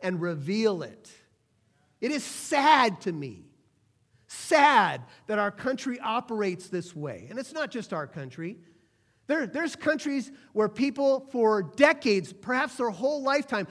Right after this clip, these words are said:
never had a fe-, a fair election. Never had an opportunity for their voice to be heard.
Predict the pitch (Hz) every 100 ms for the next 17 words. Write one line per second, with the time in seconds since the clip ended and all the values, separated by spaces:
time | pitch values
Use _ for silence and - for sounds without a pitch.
0 | - 208 240 311 311 233 254 320 285 -
1 | - 262 247 240 202 - 226 202 190 175
2 | 170 151 - - 123 82 _ _ _ _
3 | _ _ _ _ _ _ - 277 330 302
4 | 277 330 285 269 254 269 247 - 262 262
5 | 247 185 - - 240 240 226 226 175 202
6 | 226 - 185 185 156 202 170